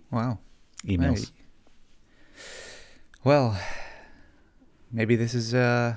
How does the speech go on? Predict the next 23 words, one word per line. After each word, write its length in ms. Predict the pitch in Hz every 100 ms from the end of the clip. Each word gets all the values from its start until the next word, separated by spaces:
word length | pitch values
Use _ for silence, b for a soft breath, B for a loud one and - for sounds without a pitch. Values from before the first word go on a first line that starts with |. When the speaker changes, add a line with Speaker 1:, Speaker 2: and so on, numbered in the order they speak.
| -
Speaker 1:
this 120 | 117 -
is 40 |
a 60 | 107
good 240 | 131 127
time 240 | 127 131 127
to 360 | 123 120 120
just 360 | 113 113 - - - _ b b b b -
end 200 | 117 117
it 80 | 120
all. 280 | 120 101 - - _
I 60 | 113
mean, 180 | 113 127
Speaker 2:
Yeah. 80 | 143
Speaker 1:
end 140 | 127
this, 160 | 117 - - -
end, 140 | 131
end, 160 | 135 127
end 180 | 127 117
this, 280 | 117 - -
uh, 400 | 104 101 101 104 - -
Speaker 2:
The 120 | 107
Speaker 1:
episode. 260 | 110 - 80
Speaker 2:
podcast. 160 | -